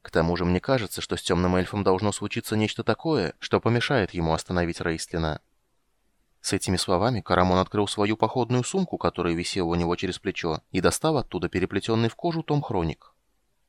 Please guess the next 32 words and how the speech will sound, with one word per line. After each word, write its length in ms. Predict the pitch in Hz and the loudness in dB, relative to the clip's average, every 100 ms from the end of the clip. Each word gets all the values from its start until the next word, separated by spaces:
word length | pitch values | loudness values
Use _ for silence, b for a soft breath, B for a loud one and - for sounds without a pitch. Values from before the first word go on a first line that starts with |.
| _ _ _ | _ _ _
"Может 320 | 85 82 82 | -2 0 -2
быть, 220 | 82 90 95 | -4 -4 0
мы 100 | 90 | 0
успеем 320 | - 95 92 | 0 0 2
помешать?" 560 | 101 95 - 139 - - | 2 0 0 -6 -8 -4
предположил 560 | 90 - 90 87 92 87 | -2 0 2 4 2 0
Танис, 340 | 156 135 - | 0 0 -2
чувствуя 380 | - 85 87 85 | -8 -8 -4 -4
себя 260 | 95 87 | 0 2
несколько 380 | 87 87 101 110 | 2 0 -2 -2
неловко 400 | 120 123 - - | 0 0 -2 -2
от 100 | 85 | 0
того, 360 | 98 98 156 160 | 0 0 -2 -6
что 180 | - 87 | -2 2
ему 180 | 85 85 | 2 0
приходится 540 | 92 - 90 90 92 | -2 -2 -2 -2 -4
говорить 380 | 90 90 92 104 | 0 2 2 0
о 60 | |
будущем, 500 | 117 160 123 - 76 - | -2 -4 -4 -4 -4 2
которое 380 | 87 87 85 85 | 0 2 0 0
уже 220 | 87 90 | 0 -2
свершилось 640 | - 95 - 170 87 - | -2 -2 0 -2 -2 -4
и 60 | 87 | -2
было 200 | 90 90 | 0 2
записано 460 | 92 98 101 110 107 | 2 0 -2 0 0
на 140 | 110 | 2
пергаменте 500 | 120 135 175 165 160 | 0 2 2 2 0
рукой 320 | 151 - 135 | -2 2 2
летописца. 680 | 131 117 - - - - - _ _ _ _ _ _ _ _ _ | 2 -2 -2 -6 -8 -10 -12 _ _ _ _ _ _ _ _ _
Карамон 400 | 101 110 170 170 | 6 6 6 4
не 80 | 156 | 2
ответил. 500 | - 85 - - | 0 -4 -4 -10